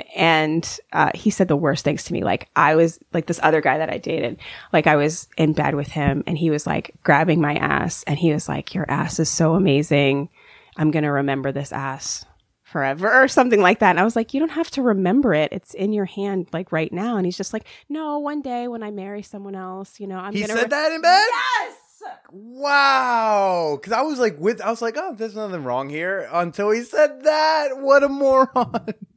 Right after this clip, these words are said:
Speaker 1: And I was like, "Okay, so we're talking about your future wife who is not me
Speaker 2: Me,
Speaker 1: while
Speaker 2: yeah.
Speaker 1: you're grabbing my ass? Literally go fuck yourself."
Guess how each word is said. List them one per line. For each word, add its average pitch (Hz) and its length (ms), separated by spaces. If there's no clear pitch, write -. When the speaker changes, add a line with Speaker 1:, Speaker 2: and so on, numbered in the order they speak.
Speaker 1:
And 196 160
I 196 100
was 196 200
like, 180 540
"Okay, 196 340
so 185 140
we're 185 100
talking 214 300
about 208 180
your 175 200
future 175 560
wife 165 320
who 220 100
is 160 160
not 156 340
me 151 240
Speaker 2:
Me, 139 100
Speaker 1:
while 165 220
Speaker 2:
yeah. - 220
Speaker 1:
you're 180 120
grabbing 165 400
my 165 160
ass? 160 400
Literally 175 380
go 160 140
fuck - 280
yourself." - 360